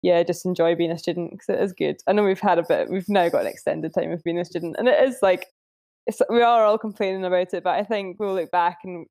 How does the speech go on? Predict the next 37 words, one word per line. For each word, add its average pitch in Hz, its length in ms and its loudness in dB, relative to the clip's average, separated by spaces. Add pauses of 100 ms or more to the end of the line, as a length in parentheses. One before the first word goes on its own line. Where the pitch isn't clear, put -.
there's 190 160 -8
no 208 140 -2
rush 185 340 -4
to 220 120 -6
go 185 140 -2
into 185 520 -4 (120)
the 233 100 -4
real 208 220 4
world. 196 440 2
But, 196 120 2 (140)
um, 190 160 -4 (420)
I 208 60 2
think 208 180 -2
especially 202 680 0 (280)
looking 196 300 -6
back 180 320 0
in 180 260 -6 (140)
dentistry 185 600 -4
being, 175 380 -8 (240)
um, 190 540 2 (100)
and 202 240 0
the 208 60 4
course 208 480 2
and 202 100 0
the, 190 220 -2
and 196 180 0
the 190 80 0
final 185 580 -2 (340)
result 185 340 0
of 180 80 -8
being 185 140 -4
a - 20 -8
dentist, 175 340 -4
I 180 60 -8
think 170 240 -6
it's 175 160 -6
a, 160 100 -4